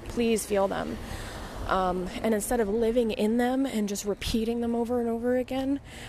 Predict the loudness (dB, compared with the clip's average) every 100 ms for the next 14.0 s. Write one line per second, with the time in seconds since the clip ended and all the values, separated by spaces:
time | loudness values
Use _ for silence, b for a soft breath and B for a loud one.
0 | B -2 0 2 0 0 -2 0 0 -2
1 | -4 -2 0 0 -2 -2 -2 -2 -2 -2
2 | -2 -4 -4 -4 -4 -4 -6 -6 B B
3 | -2 -2 0 2 4 2 -2 0 0 0
4 | -4 -2 -2 0 0 -2 -2 -4 -2 -6
5 | -4 -6 -6 -6 -10 -4 -2 -2 -4 -2
6 | 0 0 -2 B B B -2 0 0 -2
7 | -4 -6 -2 0 0 -2 -4 -4 0 0
8 | 2 -2 -4 -2 0 0 0 -6 -6 -6
9 | -6 -6 -4 -6 -4 -4 -4 -6 B B
10 | B B B B B -4 -2 0 2 4
11 | 2 2 B B B B B B B B
12 | B B -20 -20 -20 -20 -20 -20 -20 -20
13 | -18 -18 -10 -6 2 4 4 4 2 -2